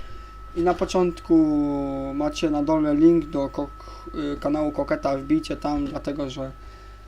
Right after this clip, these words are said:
y, mamy taką troszkę niespodziewaną serię, będzie, będzie dla was, więc tam możecie wbić, bo tam będzie pierwszy odcinek dzisiaj albo jutro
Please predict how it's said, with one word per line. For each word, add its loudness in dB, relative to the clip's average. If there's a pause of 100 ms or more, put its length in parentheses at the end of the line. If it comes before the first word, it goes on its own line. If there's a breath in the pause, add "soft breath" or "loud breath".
(220)
y, -2
mamy 2
taką -6
troszkę -2
niespodziewaną -6
serię, 0 (280)
będzie, -4 (220)
będzie -6
dla 0
was, -4 (360 loud breath)
więc -8
tam 4
możecie 2
wbić, 0
bo -4
tam -2
będzie -4
pierwszy -4
odcinek -6
dzisiaj -4
albo -2
jutro 2